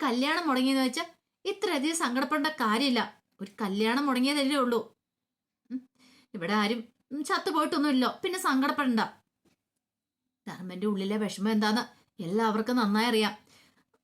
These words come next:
വേദന ഉള്ളിൽ അമർത്തുക. കുറെ കാലങ്ങൾക്ക് ശേഷം ഒരു കല്യാണം വന്നേ, അത് നല്ലൊരു പെൺകുട്ടി. ധർമ്മന് ഇഷ്ടപ്പെട്ടു, പരസ്പരം അങ്ങോട്ടും ഇങ്ങോട്ടും ഇഷ്ടപ്പെട്ട,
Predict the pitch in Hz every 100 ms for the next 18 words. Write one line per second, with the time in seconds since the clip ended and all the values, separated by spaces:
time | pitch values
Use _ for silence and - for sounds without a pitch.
0 | - 294 302 311 285 285 277 254 247 254
1 | - - 302 302 302 262 269 269 269 269
2 | 254 269 269 233 220 233 247 220 - -
3 | 170 185 175 208 262 226 240 240 - -
4 | _ - - _ - 302 294 302 262 254
5 | 240 240 - - - 175 - - 208 240
6 | 220 220 254 247 262 - 226 233